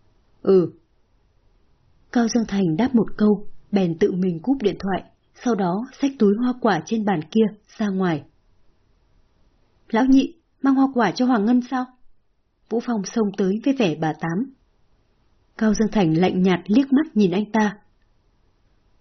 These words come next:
"Từ lúc nào mà cậu quen thuộc với cô ấy như vậy?" Vũ Phong im bặt. Đây có tính là nổi máu ghen không?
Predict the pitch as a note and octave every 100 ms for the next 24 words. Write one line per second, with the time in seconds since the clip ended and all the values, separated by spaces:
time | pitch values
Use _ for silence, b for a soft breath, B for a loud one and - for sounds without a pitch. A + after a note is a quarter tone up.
0 | _ G3 F#3+ B3 A#3 G3 F3 E3+ G3+ -
1 | A#3 - G#3+ - A#3 A#3 G3 A3 B3+ A#3
2 | F#3 - _ _ _ _ _ _ _ _
3 | _ _ _ _ _ _ _ _ _ -
4 | G3+ - G#3+ F#3 - G#3 F#3 F3+ - _
5 | _ _ _ _ _ - G3 F3 E3+ -
6 | F3 G3+ C4+ F3+ F3 D3 D#3 - A#3 G#3
7 | G#3